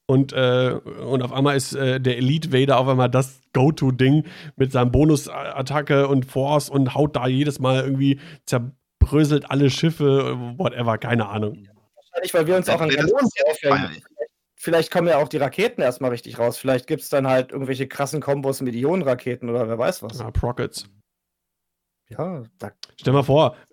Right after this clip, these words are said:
Speaker 1: Prockets und dann noch mal ein, äh, vier Würfel Primary Shot von Vader.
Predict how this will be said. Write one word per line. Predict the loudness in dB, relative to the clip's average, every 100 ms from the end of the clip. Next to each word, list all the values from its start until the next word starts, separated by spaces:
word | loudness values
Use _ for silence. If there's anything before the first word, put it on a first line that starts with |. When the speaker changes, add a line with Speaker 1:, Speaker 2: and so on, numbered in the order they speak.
| -20 -6
Speaker 1:
Prockets | -2 0 2 0 0 -6 -12 _
und | 0 0 4
dann | 4
noch | 4 4
mal | 2 2
ein, | 2 2
äh, | 2 2 2 0 0
vier | 0 2
Würfel | 2 0
Primary | 0 0 2 0 0
Shot | -2 -6 -6
von | -6
Vader. | -4 -4 -6